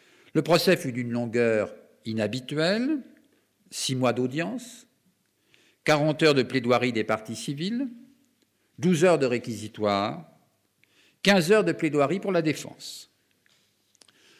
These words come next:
Se prévalant de la présomption d'innocence, maître Varro obtint dès l'ouverture des audiences la remise en liberté de Maurice Papon. Il contesta tout au long du procès le bien-fondé des accusations,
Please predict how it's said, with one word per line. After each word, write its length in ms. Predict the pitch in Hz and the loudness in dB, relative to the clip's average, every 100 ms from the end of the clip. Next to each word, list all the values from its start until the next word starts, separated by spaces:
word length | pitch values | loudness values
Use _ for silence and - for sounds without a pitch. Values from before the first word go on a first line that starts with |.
| _ _ _ _ _ _ | _ _ _ _ _ _
Se 140 | - 196 | -2 0
prévalant 380 | 220 240 254 | 2 2 4
de 60 | 254 | 4
la 80 | 220 | 2
présomption 540 | - 160 165 143 185 | 2 0 0 -2 -4
d'innocence, 680 | 143 139 156 - 220 240 226 | -2 0 0 -2 -2 -2 -2
maître 300 | 185 185 180 | -2 -2 0
Varro 400 | 160 175 196 240 | 2 2 2 0
obtint 280 | 233 - 165 | 0 2 0
dès 140 | 156 | 2
l'ouverture 460 | 220 190 165 165 170 | 0 2 0 2 0
des 180 | 131 117 | 0 0
audiences 760 | 123 127 151 165 190 - - _ _ _ _ _ _ | -2 0 -2 -2 -4 -8 -10 _ _ _ _ _ _
la 100 | 123 | -4
remise 280 | 127 208 196 | 0 0 0
en 60 | 165 | 0
liberté 460 | 160 139 139 185 | 0 0 0 0
de 80 | 240 | -4
Maurice 320 | 202 190 190 | -2 0 -2
Papon. 320 | - 131 - - - _ _ _ _ _ _ _ _ _ _ _ _ _ _ _ _ - | 0 -2 -2 -18 -20 _ _ _ _ _ _ _ _ _ _ _ _ _ _ _ _ -6
Il 120 | 139 | -2
contesta 480 | 180 180 185 - 202 | 0 2 2 4 2
tout 220 | 165 143 | 2 0
au 80 | 139 | 2
long 160 | 147 | 2
du 160 | 143 113 | 0 -4
procès 560 | - 160 165 - 226 240 | -2 0 0 0 -2 0
le 100 | 147 | 0
bien-fondé 580 | 120 151 147 151 151 | 2 0 0 -2 0
des 180 | 123 104 | 0 2
accusations, 880 | 160 165 135 123 104 - - 131 202 | 0 0 0 0 0 -4 -6 -6 -6